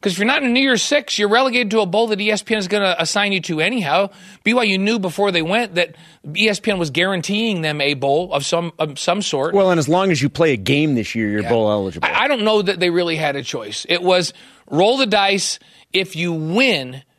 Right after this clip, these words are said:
Speaker 1: you put so much pressure on that, uh, pressure on that College Football Committee that I think they, they probably have to cave at that point, and they have to rank you probably ten.
Speaker 2: Well, head coach Kalani Sitake was asked this several different <laughs> ways yesterday via Zoom,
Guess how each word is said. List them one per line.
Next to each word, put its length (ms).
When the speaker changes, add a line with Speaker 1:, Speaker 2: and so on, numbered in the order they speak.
Speaker 1:
you 180
put 260
so 360
much 280
pressure 360
on 80
that, 180
uh, 140
pressure 380
on 60
that 100
College 220
Football 500
Committee 480
that 100
I 80
think 400
they, 140
they 140
probably 360
have 320
to 80
cave 400
at 140
that 180
point, 260
and 100
they 80
have 320
to 80
rank 280
you 80
probably 480
ten. 400
Speaker 2:
Well, 360
head 200
coach 200
Kalani 320
Sitake 480
was 180
asked 340
this 460
several 420
different 380
<laughs> 80
ways 260
yesterday 480
via 280
Zoom, 520